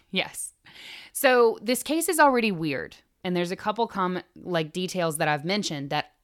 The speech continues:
are already weird, and you may or may not have picked up on them. But this is where it gets even weirder. There are numerous unconfirmed reports that special agents from the F B I or some other federal law enforcement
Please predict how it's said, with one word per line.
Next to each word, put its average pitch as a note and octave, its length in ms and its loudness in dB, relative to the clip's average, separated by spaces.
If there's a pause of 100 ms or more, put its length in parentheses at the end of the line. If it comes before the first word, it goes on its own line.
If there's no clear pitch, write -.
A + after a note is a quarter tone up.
are G3+ 320 6
already C#3+ 420 -4
weird, C#3+ 300 -6
and E3 160 -4
you F3 100 -2
may F3+ 200 0
or E3+ 100 0
may D3 140 -4
not C3+ 180 -4
have C#3+ 140 -12
picked C#3+ 200 -12
up D#3+ 160 -4
on - 140 -12
them. - 180 -16 (520)
But G3 160 0
this C#4+ 220 2
is E4 120 -2
where B3 200 0
it F#3 120 -6
gets - 380 -4 (640)
even F3 340 0
weirder. D3 460 -8 (1800)
There G#3 180 2
are G#3 60 0
numerous C#4+ 720 2 (520)
unconfirmed G#3+ 640 0
reports D3+ 520 -6
that - 160 -10
special G#3+ 500 -4
agents E3 560 -6
from E3 160 -8
the D#3 140 -8
F E3 180 -10
B - 140 -4
I C#3 400 -2 (280)
or E3+ 340 0
some A3 360 -2
other G3 340 2
federal F3 520 0
law D#3+ 240 2
enforcement D#3+ 600 -6